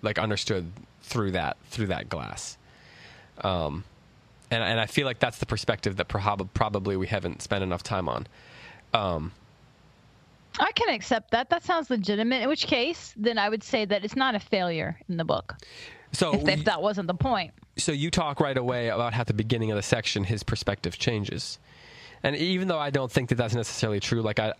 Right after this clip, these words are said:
Speaker 1: I mean, having, I, I admit that I've read it. It's been several years, but, you know, so a lot of it's, you know, still mysterious to come across. Um, like, I, it's not like I've memorized these long passages or remember exactly what's coming next.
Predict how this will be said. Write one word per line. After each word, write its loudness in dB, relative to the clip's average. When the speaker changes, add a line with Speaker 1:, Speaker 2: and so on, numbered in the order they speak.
Speaker 1:
I 2
mean, 0
having, 0
I, 2
I 0
admit 0
that 0
I've -2
read 0
it. 0
It's -6
been 0
several 0
years, 0
but, -4
you 0
know, -2
so 0
a 0
lot 0
of -2
it's, -4
you 0
know, -2
still -2
mysterious -2
to -12
come -2
across. -2
Um, 0
like, 0
I, 0
it's 0
not 0
like -2
I've 0
memorized 0
these -2
long -2
passages -2
or 0
remember 0
exactly -2
what's -4
coming -2
next. -6